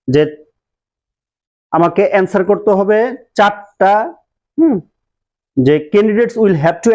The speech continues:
answer all the questions from each part of the question. Four questions have to be answered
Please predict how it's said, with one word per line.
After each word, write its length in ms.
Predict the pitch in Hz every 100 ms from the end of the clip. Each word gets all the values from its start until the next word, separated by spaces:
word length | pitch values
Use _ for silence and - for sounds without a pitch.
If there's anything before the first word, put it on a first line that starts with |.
| 196
answer 240 | 190 202 - 180
all 140 | 208 208
the 60 | 214
questions 280 | 214 190 214 -
from 120 | 202 202 - 214
each 140 | 214 -
part 140 | 214
of 80 | 214 208
the 60 | 220
question. 280 | 214 233 247 320 _ _ _ _ _ _ _ _ _
Four 180 | - 247 254 262
questions 380 | 247 - 254 - 196
have 140 | 196 -
to 60 | 240
be 140 | 202 226 202
answered 540 | 196 - 220 196 269